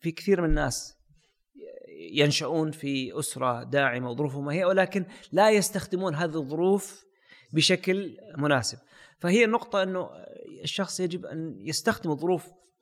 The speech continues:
اللي، آه، الله سبحانه وتعالى، آه، يقدرها له بأفضل طريقة، لأن أنت عندك اختيار بيدك إنك تاخذ ال-، مكونات هذه الظروف اللي سواء كانت، آه، ال-، الغنى أو الفقر،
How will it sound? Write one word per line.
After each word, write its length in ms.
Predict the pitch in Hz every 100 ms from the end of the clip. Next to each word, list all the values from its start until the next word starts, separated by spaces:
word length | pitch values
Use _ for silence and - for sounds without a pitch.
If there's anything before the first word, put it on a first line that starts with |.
| _ -
اللي، 420 | 156 156 151 -
آه، 340 | 90 73 67 170
الله 140 | 165
سبحانه 340 | - - 160
وتعالى، 460 | 143 139 143 131 120 - _ _ _ -
آه، 140 | 95
يقدرها 600 | - 147 - 160 175 143
له 180 | 139 180 - _ _ _ _ _ -
بأفضل 380 | 165 180 190 180
طريقة، 360 | 180 175 160 143
لأن 140 | 156
أنت 320 | 175 208 202
عندك 380 | 165 170 196 190
اختيار 400 | - - 170 117
بيدك 560 | 165 208 170 - - _ _ _ _ -
إنك 360 | 139 143 143 - - - - _
تاخذ 280 | - 180 156 147
ال-، 640 | 139 123 90 71 67 -
مكونات 560 | 143 156 160 160 151 147
هذه 120 | 147
الظروف 380 | 135 143 147 131
اللي 280 | 123 120
سواء 260 | - 127 113
كانت، 380 | - 120 120 -
آه، 160 | 120 156 - -
ال-، 160 | 131 135
الغنى 520 | 139 135 151 139 110
أو 160 | 127 120
الفقر، 500 | - 175 - 147